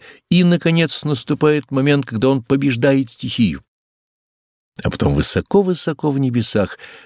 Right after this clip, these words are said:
свободно парит над землёю, и ибо выросли крылья. Растут крылья огненные,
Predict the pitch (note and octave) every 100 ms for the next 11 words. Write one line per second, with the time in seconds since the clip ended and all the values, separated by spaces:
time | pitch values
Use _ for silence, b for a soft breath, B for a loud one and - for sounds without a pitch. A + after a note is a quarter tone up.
0 | B - F#2 E2 D2 D#2+ - E2 D3 -
1 | D3 C3+ B2+ C3 A#2+ F#2+ - B - G#2+
2 | G2 F2+ A2 G2 F2+ E2+ F2+ - - E2
3 | - C#2+ B1 - _ _ _ _ _ _
4 | _ _ _ _ _ - D2 D2+ - -
5 | E3+ F#3+ - - D3 D3+ B2+ B2+ C3+ A#2+
6 | G2 E2+ D#2 D2+